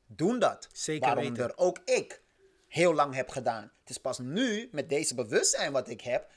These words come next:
Speaker 1: waardoor die kaders aan het afbreken zijn en ik steeds veel meer in mijn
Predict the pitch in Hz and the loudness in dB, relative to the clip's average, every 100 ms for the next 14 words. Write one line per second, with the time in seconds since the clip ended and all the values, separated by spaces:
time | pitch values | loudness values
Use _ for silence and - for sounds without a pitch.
0 | _ 160 151 156 151 135 - 160 - 196 | _ -4 0 0 0 -4 -6 -10 -4 -2
1 | - 165 143 143 139 - - 226 - 135 | 0 0 0 -2 -6 -8 -4 -4 -2 -2
2 | 143 - 127 - 117 120 143 - 160 165 | 0 0 -4 -4 -4 -8 -12 -14 -12 -6
3 | - 190 185 - - 208 208 180 165 165 | -4 -2 -2 -2 4 8 8 4 -4 -4
4 | - 156 147 143 147 | -6 -6 -2 -2 -4